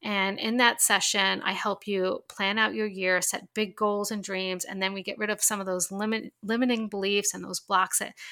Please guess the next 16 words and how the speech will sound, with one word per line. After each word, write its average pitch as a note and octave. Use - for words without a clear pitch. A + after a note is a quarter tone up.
and F#3+
make G#3+
those G#3
mindset F#3
shifts -
that -
we G#3
need G#3+
to G3+
make G3
in F#3+
order G3+
to -
achieve F#3
those -
goals. -